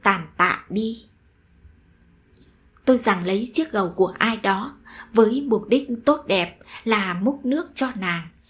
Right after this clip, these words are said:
muốn nhắc nhở nàng nhớ tới kỷ niệm xưa. Có thể là hành động điên khùng của tôi đã khiến nàng và mọi người hiểu lầm.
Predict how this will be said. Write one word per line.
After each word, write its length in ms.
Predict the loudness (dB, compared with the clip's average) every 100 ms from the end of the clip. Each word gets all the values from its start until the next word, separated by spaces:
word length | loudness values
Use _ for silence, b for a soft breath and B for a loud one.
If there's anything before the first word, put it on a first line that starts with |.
| b b
muốn 200 | 4 4
nhắc 180 | 2 -4
nhở 200 | -4 -4 -2
nàng 320 | -4 -4 -2
nhớ 220 | -2 -2 -4
tới 220 | -4 -4
kỷ 140 | -4 -4
niệm 340 | 0 0 0
xưa. 380 | -6 -2 -2 -4 -14 _ _ _ _ _ b b b b
Có 120 | 0 0
thể 200 | -2 -2
là 220 | -4 -4
hành 280 | -4 -4 -2
động 240 | -4 -4 -4
điên 300 | 0 0 0
khùng 260 | -2 -2 0
của 180 | -4 -2 -2
tôi 280 | -2 -4 B B B
đã 180 | 0 2
khiến 220 | 0 -2
nàng 300 | -2 -2 -4 0
và 160 | 0 0
mọi 120 | -6 -4
người 140 | -6
hiểu 300 | -2 -2 -2
lầm. 260 | -2 -2